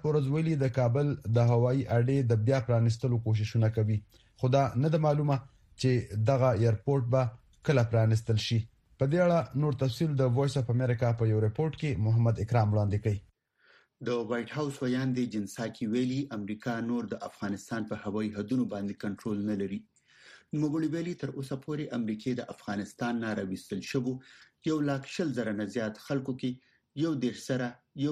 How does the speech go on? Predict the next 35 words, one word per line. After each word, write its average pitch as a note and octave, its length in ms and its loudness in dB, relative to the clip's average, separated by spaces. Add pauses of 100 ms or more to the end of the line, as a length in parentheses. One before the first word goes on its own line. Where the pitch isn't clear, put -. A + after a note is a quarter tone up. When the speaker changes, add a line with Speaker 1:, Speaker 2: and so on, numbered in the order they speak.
(100)
Speaker 2:
سل C3 160 -4 (100)
او A2+ 80 -4
اووه B2 360 -4
کسان G#2 300 -10 (100)
امریکې G#2+ 440 -4
ته G2+ 80 -6
راوستي، G2+ 420 -4 (600)
کوم D#3 120 -2 (100)
چې C#3+ 200 -2
د A2+ 180 0
صدر B2 340 -2
بایدن A#2+ 300 -2 (160)
انتظامیه G#2 600 -4 (120)
په G2+ 200 -4
تاریخ A#2 280 -4 (100)
کې - 640 -10
د A#2 160 0
یو A#2 180 -2
ملک C3 300 -2
نه B2 60 -2 (100)
د G2+ 100 -8
خلکو B2+ 380 -4 (160)
تر G#2+ 200 -4
ټولو A2 340 -4
زیات G2+ 300 -4
راویستل G2 540 -4
بلي. G2 180 -4 (880)
هم D3+ 100 -2 (120)
د C#3+ 100 0
زیارت C#3+ 380 -2
یا A2 160 -2
پنجشنبې A2 520 -4
په A#2+ 100 -4
ورځ A#2+ 160 -2 (100)
د G#2 100 -6